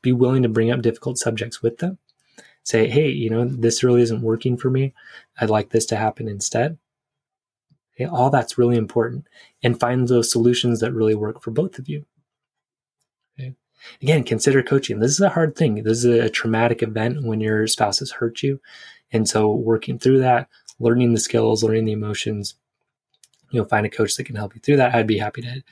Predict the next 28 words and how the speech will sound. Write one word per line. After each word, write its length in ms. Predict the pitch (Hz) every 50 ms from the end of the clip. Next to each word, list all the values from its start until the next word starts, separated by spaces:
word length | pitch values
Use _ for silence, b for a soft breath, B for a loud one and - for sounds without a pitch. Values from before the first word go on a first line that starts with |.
| b b b b -
to 80 | - 113
be 220 | 110 110 135 143 139
that 260 | 135 120 117 123 -
coach 240 | - 117 110 - -
for 240 | - - 131 127
you. 160 | 117 117 135 135 _ B B B B B B B B B _ _
Um, 460 | 131 123 120 117 135 127 113 104 104 - _ _ _ _ _ _ b b b -
so 140 | - 135
in 100 | 170 208
summary, 380 | 190 - - 139 123 117 139 147 _ _ _ _ _ _ _ _ _ _ _ _
you 80 | - 120
know, 60 | -
marriage 400 | 165 131 147 190 233 247 - -
troubles, 260 | - 160 165 165 139
they 120 | 131 117
often 480 | 123 117 117 123 - 147 135 123 117 - _
come 440 | - - - - 160 170 170 170 156
because 340 | 135 120 - - 135 131 123
you've 140 | 127 117 -
hurt 340 | - - 131 127 123 -
your 80 | - 120
wife 300 | 110 110 107 107 101 -
in 180 | - 107 104 95
some 240 | - - - 127
way, 220 | 135 135 143 147 - _ _ _ _ _ b b b b b b
whether 200 | - 120 117 117
that's 300 | 113 113 104 - - -
more 440 | 120 117 117 117 117 113 113 104